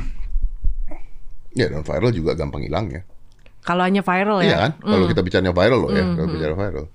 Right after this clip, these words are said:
Speaker 2: Kalau kita punya keunikan sendiri-sendiri mungkin masih
Speaker 1: Ya.
Speaker 2: bisa bertahan lah ya.
Speaker 1: Kalau lu punya karakter, lu
Speaker 2: Hmm.
Speaker 1: punya karya, lu punya cara maintain
Speaker 2: Ya.
Speaker 1: dan sebagainya, iya. Tapi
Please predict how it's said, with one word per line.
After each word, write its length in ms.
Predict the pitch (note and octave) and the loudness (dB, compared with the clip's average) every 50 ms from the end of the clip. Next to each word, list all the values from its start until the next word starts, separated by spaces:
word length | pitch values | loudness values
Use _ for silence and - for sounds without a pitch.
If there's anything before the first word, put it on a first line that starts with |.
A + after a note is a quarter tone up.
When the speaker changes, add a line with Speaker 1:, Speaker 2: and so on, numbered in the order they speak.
| - - - - - | -20 -20 -20 -20 -10
Speaker 2:
Kalau 160 | - - G3 G#3 | -2 0 0 0
kita 240 | - - A3 A#3+ | 0 -2 -2 -2
punya 220 | A#3 - A3 A3 G3+ | -2 0 0 0 0
keunikan 800 | - G#3+ G#3 G3+ G3+ G3 G3 F#3+ G3 G3+ G3 G3 G3 F#3+ F3 - | 2 0 2 2 4 4 2 2 2 0 0 0 0 0 -2 -4
sendiri-sendiri 560 | - G#3 G3+ F#3+ F#3 F3+ F#3 F#3+ F3+ F#3+ G#3+ | -2 0 2 2 2 2 2 2 2 4 4
mungkin 320 | A3 G#3 G3 G#3+ G#3+ G3+ - | 2 2 0 0 0 0 -2
masih 320 | - F3 F3 F#3 E3+ F3 | -2 0 0 2 2 2
Speaker 1:
Ya. 60 | E3 | 2
Speaker 2:
bisa 160 | D#3 D#3 D#3 E3 | 0 0 -2 -2
bertahan 480 | D#3 - - E3 D3+ D#3 D#3+ D#3+ D#3+ | -2 -2 -4 -4 -4 -2 -2 -2 -2
lah 120 | D3+ D3 D3 | -4 -6 -6
ya. 200 | D3+ D3+ D3 D3 D#3 D#3+ | -6 -6 -8 -8 -10 -12
Speaker 1:
Kalau 180 | - - - - | -6 -4 -2 -2
lu 60 | F2 | -2
punya 200 | E2 F2+ E2 D#2+ | -2 -2 -4 -4
karakter, 680 | D2+ - C#2 D2+ E2 D#2 - _ - - D#2 D2+ D#2 D#2 | -4 -2 -2 -2 -2 -2 -4 _ -8 -4 -2 0 0 2
lu 180 | G3 G3 - | 2 2 2
Speaker 2:
Hmm. 60 | - D#2+ | 0 0
Speaker 1:
punya 220 | D#2+ E2 D#2+ D2+ D2 | -2 -4 -4 -4 -6
karya, 640 | - - D2+ D#2 D2+ D#2 D2 D2+ D#2 D2+ D2+ D2+ D2 | -4 -2 -2 -2 0 0 -2 -2 -2 -2 -4 -4 -6
lu 120 | D2+ D#2 | -6 -6
punya 240 | D#2 D#2+ D#2+ D#2 D2+ | -6 -6 -6 -4 -4
cara 540 | D2+ - D2+ D2 D2+ D#2 D2 D2+ D2+ D2 D#2 | -4 -4 -2 -4 -2 -4 -4 -4 -6 -6 -6
maintain 600 | D#2 D#2+ D#2+ D#2+ D#2+ D#2 - - D2+ D#2 D#2 D2+ | -6 -6 -6 -6 -6 -8 -6 -6 -6 -4 -4 -4
Speaker 2:
Ya. 220 | D#2 F#3 F#3 D3+ - | -2 -2 -2 -2 -2
Speaker 1:
dan 140 | - D2 D2 | -4 -10 -12
sebagainya, 480 | - - D2+ D2 D2+ D#2 D2+ E2+ E2 | -12 -10 -8 -8 -8 -6 -6 -6 -6
iya. 260 | D#2 F2 D#2 C#2 C2 - - - - | -6 -4 -6 -6 -8 -12 -14 -18 -14
Tapi 380 | - - E2 - E3 D3 - | -8 -8 -6 -4 -4 -4 -4